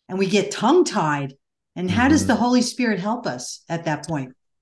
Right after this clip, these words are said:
Speaker 2: Well, the Holy Spirit is always working in the background, but I wanted to point out something about the role of the Holy Spirit. And we see Jesus in, in, um, Matthew ten, uh, sending out his disciples in their first missionary journey. And, uh, there he says,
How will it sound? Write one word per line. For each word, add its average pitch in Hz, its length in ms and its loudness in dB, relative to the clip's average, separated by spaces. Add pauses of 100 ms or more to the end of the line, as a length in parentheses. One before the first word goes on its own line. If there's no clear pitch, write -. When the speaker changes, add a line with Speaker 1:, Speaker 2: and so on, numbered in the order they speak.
Speaker 2:
Well, 135 320 8
the 113 120 4
Holy 180 340 4
Spirit 135 380 0
is 123 100 -4 (100)
always 131 440 4
working 107 400 0
in 95 100 -4
the 90 60 -4
background, 82 640 -2
but 92 120 2
I 107 80 4
wanted 165 220 2
to 180 80 2
point 135 260 -2
out 101 160 -2
something 101 300 -4
about 87 180 -2
the 104 80 -4
role 92 280 2
of 85 80 -2
the 85 60 -6
Holy 90 180 -2
Spirit. 80 440 -4
And 85 80 -4
we 117 120 0
see 139 260 -2
Jesus 127 480 -2
in, 95 280 -4
in, 95 200 -6
um, 87 360 0
Matthew 110 420 -2
ten, 82 440 -4 (600)
uh, 101 160 2
sending 143 340 2
out 131 120 2
his 120 140 -4
disciples 104 500 -2
in 113 60 -8
their 101 80 -2
first 98 460 -4
missionary 95 460 -2
journey. 82 420 -6 (540)
And, 101 300 0
uh, 95 460 2
there 123 320 2
he 170 160 -2
says, 92 480 -2